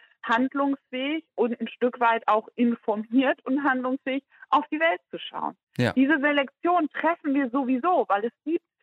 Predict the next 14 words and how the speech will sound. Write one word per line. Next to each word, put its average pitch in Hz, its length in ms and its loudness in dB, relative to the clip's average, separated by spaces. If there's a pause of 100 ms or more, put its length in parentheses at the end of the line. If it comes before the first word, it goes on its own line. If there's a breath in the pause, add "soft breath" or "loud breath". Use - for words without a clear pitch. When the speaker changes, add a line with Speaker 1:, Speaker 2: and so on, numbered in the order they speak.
Speaker 1:
fast 294 240 -2 (120)
unendlich 247 640 -2
viele 233 200 -2
Möglichkeiten, 226 880 -4 (240 soft breath)
unsere 214 360 0
Zeit 226 400 0 (100)
oder 170 220 -2
unsere 165 240 -2
Aufmerksamkeit, 254 920 -2
je 196 80 -12
nachdem, 202 340 -10
wie - 40 -14
wir 180 100 -2
draufschauen, 226 520 0